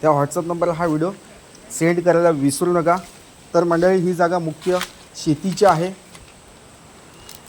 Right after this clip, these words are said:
त्याच्यामुळे तुमच्याकडे शेतकरी दाखला असणं आवश्यक आहे, शेतीचा सातबारा असणं आवश्यक आहे.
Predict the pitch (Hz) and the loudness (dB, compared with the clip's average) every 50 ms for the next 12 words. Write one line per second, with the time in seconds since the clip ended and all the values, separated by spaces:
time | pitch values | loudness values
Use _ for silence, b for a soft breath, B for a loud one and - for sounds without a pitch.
0 | - - - 127 117 156 156 160 156 165 156 151 175 170 170 170 156 165 151 143 | -20 -14 -14 -6 -2 -2 0 0 -2 -2 -2 0 2 2 2 0 0 0 -2 -2
1 | 151 - 180 175 175 175 160 151 165 170 156 160 165 160 160 165 151 175 151 170 | -2 -2 -2 2 4 2 2 4 4 2 2 2 0 -2 -2 -2 -4 -2 -2 0
2 | 165 175 175 170 - - 143 135 - 156 165 160 - 151 139 131 135 139 165 165 | -2 -2 -2 -8 -8 -8 -8 -6 -4 -4 -4 -2 0 0 -2 -2 0 2 2 4
3 | 170 175 170 170 156 139 - 170 170 156 151 160 160 - 175 160 170 175 | 4 2 2 0 -4 -8 -6 -2 -2 -2 0 -2 -4 -4 -4 -6 -6 -6